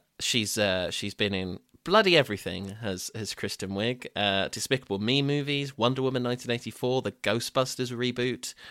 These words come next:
Uh, got her start on S N L. Very talented lady. I like, I like Kristen Wiig, which is very hard for me to say after seeing her in this film.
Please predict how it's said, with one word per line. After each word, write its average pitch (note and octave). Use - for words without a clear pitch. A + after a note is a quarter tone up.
Uh, F#2+
got G#2
her G#2+
start G#2
on G#2
S G2+
N G2
L. B2
Very G#3+
talented A2+
lady. F2+
I A#2+
like, G#2
I A2
like F#2+
Kristen -
Wiig, -
which -
is F#2+
very D3+
hard B2+
for G#2
me G#2
to G2
say F2+
after -
seeing G2
her G2+
in F#2+
this G2
film. -